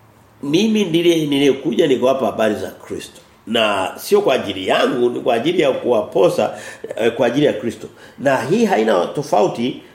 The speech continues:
Biblia inasema kwenye kitabu cha Efeso mlango wa tano ishirini na nne, usifungue. Tano ishirini na nne nasema, eh, uhusiano wa Kristo na kanisa.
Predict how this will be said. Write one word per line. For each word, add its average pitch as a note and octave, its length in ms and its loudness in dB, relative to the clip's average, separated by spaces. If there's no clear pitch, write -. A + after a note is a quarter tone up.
Biblia F3 200 4
inasema D#3 500 0
kwenye C3 160 2
kitabu D#3+ 240 -2
cha D3+ 80 2
Efeso D#3 300 -2
mlango D3 200 0
wa C3+ 60 4
tano D3 200 0
ishirini C#3 220 -2
na C3+ 60 2
nne, C3+ 100 2
usifungue. A2+ 600 -2
Tano C#3+ 180 2
ishirini D#3 240 -2
na D3+ 60 2
nne D#3 120 2
nasema, A#2+ 460 -2
eh, C3+ 340 0
uhusiano G3+ 600 2
wa - 360 0
Kristo G3+ 640 2
na B2 140 -2
kanisa. C3+ 600 -2